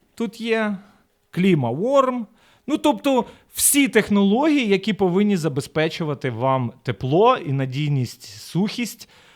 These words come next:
е, для всіх форматів використання, тобто дощик, вітерець, е, певний холод, е,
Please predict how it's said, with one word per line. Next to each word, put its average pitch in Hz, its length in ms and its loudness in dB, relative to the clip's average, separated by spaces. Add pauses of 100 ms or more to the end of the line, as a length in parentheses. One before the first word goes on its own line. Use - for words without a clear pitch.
(140)
е, 113 420 -2 (420)
для 175 180 0
всіх 190 380 -2
форматів 139 680 -4
використання, 147 720 -4
тобто 117 380 -10
дощик, 214 800 2
вітерець, 151 840 2 (360)
е, 117 220 -6
певний 135 400 0
холод, 240 680 6
е, 185 440 -2